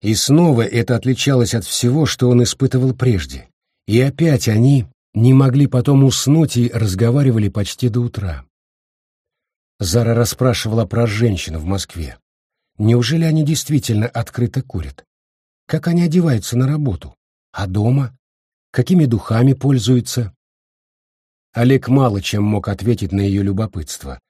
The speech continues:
и тогда Зара уже не в первый раз принялась выспрашивать его о Полине. Этот настойчивый интерес отличал её от других женщин, которых знал Олег,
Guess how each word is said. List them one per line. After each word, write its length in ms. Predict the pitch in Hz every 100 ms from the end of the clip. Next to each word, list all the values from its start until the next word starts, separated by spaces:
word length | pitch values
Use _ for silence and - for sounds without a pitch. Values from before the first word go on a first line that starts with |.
| _ _ -
и 100 | 101
тогда 340 | 113 107 120
Зара 460 | 95 139 147 101 76 _ -
уже 220 | 107 110
не 100 | 120
в 100 | 104
первый 340 | - 117 107 110
раз 280 | 135 - - _ _
принялась 500 | 117 110 113 120 -
выспрашивать 720 | 110 98 - 127 - 110 104
его 260 | 104 104 117
о 80 | 120
Полине. 560 | 113 107 85 69 64 _ _ _ _ _ _ _ _ _ -
Этот 280 | 131 123 120
настойчивый 640 | 123 - 143 - 117 117
интерес 560 | 120 95 123 156 127 -
отличал 580 | 120 - 120 - 147 131
её 180 | 127 127
от 220 | - 107
других 440 | 117 147 143 117
женщин, 520 | 87 110 147 - 98 90
которых 400 | 101 120 117 98
знал 300 | 113 117 123
Олег, 400 | 127 95 -